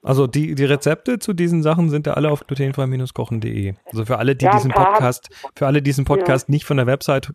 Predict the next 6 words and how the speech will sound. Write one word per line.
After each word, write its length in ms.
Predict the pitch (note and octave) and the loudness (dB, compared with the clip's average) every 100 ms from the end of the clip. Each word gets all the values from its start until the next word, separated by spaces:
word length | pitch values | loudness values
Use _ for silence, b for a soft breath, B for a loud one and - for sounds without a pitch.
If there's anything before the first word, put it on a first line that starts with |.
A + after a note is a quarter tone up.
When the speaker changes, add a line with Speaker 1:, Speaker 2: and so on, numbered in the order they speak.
| - | -4
Speaker 1:
geholt 360 | C3 C3+ C3+ | 0 2 2
haben, 320 | C3+ B2+ C3+ C3+ b b b b | 2 0 -2 -6 b b b b
ähm, 540 | A2+ A#2 A2+ A2 A2+ G#2+ | -2 0 2 0 -2 -2
dahinter 500 | A2+ A2+ B2 D3 C3+ | 0 2 2 2 0
steckt 380 | - C3+ C3 - | 0 -4 -4 0
ja 380 | A#2+ A2+ A2+ | 2 4 2